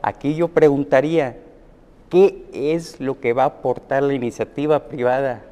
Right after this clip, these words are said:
para enderezar lo que ya entró en operación,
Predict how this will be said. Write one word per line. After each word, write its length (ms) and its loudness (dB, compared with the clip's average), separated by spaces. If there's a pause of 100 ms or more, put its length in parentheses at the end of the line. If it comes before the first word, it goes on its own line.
(440)
para 400 4
enderezar 840 -2 (380)
lo 160 -6
que 160 -8
ya 180 0 (160)
entró 260 -8
en 80 -8
operación, 600 -8